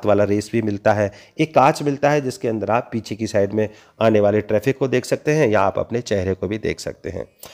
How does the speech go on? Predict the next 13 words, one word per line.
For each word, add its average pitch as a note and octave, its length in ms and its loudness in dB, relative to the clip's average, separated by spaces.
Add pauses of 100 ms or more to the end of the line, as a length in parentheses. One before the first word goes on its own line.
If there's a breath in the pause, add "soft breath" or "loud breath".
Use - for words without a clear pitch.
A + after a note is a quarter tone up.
(280 loud breath)
तो D3 60 4
दोस्तों, E3+ 380 6
महिंद्रा D3 460 4
अर्जुन C3 420 4
नोवो C3 320 0
छः C3 200 -4
सौ A#2 140 -4
पचास G#2+ 440 0
डी C3 440 -2
आई, B2 300 2 (520 soft breath)
जो A2 140 -4
कि A2+ 180 -6
सत्तावन B2 560 2